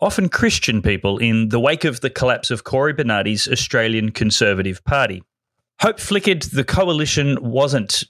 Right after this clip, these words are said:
done and dusted with Conservatives after the leadership of Malcolm Turnbull failed and M Ps opted instead for a sometimes slightly more conservative Scott Morrison.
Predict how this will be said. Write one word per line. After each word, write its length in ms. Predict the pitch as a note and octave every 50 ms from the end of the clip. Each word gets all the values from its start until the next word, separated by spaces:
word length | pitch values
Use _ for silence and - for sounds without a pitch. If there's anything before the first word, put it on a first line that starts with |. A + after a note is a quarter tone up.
| B2 A#2
done 240 | - C3 B2 D3 D3
and 140 | B2+ A#2 A2+
dusted 400 | - B2 A#2 A2 - A#2+ G#2+ G2+
with 180 | A2+ A2+ - -
Conservatives 840 | - G#2+ G#2 - A2 G#2 G2+ F#2+ G2+ A#2 C3 D#3 D#3 - - - - B2+
after 220 | B2 A#2 - C3
the 100 | A2 A2
leadership 460 | A2+ B2+ D#3 E3+ F3 - - C#3 -
of 160 | A#2 A2 G#2
Malcolm 380 | G#2 G#2+ B2 C#3 C3+ - D#3 D3
Turnbull 440 | - - A2 G#2 G2+ G#2 G#2 A2 -
failed 600 | - - - - F#2+ F#2 F2+ G2 C3 D#3 D#3 - - - - - - - - - -
and 120 | - C3+
M 180 | D3+ E3+ F3+ F#3
Ps 300 | E3+ F3+ F#3 F3+ D#3+ D#3+
opted 340 | D3 E3 F3 - D#3+ D3+ C#3+
instead 480 | D3+ D3 C3 - - A#2 A2 G#2+ G#2+
for 300 | - - - A#2+ A2+ A2
a 160 | G#2+ A2 - -
sometimes 720 | - - - A3+ A#3 A3 A3+ G3+ G3 F#3+ - - - - -
slightly 540 | - - - G#2 F#2+ G2 - A2 A2+ A2+ A2
more 280 | A2 A2 A#2 A#2 A2
conservative 640 | - B2+ A2+ G#2+ - A#2+ A#2+ C3+ D#3 E3+ F#3 F3 D#3+
Scott 440 | - - - - - - A2 G2+ -
Morrison. 560 | A#2 C3 D3 C#3 A#2 - - G2 F2+ F2